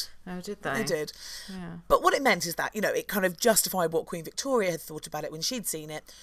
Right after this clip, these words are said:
Speaker 2: So Albert was like, "Fine, I'll get it recut." And he had it recut and polished.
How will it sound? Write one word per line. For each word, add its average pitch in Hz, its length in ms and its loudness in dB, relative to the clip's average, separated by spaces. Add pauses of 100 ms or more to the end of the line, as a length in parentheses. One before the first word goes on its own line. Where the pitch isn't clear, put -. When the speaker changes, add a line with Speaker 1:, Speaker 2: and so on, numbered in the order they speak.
(240)
Speaker 2:
So - 360 6
Albert 226 320 6
was 165 120 -2
like, 165 100 0
"Fine, 151 420 2
I'll 196 60 2
get 214 180 6
it - 80 0
recut." - 760 -4
And 170 240 4
he 175 140 -4
had 180 140 0
it 180 100 -2
recut 220 440 -4
and 185 100 -10
polished. - 600 -6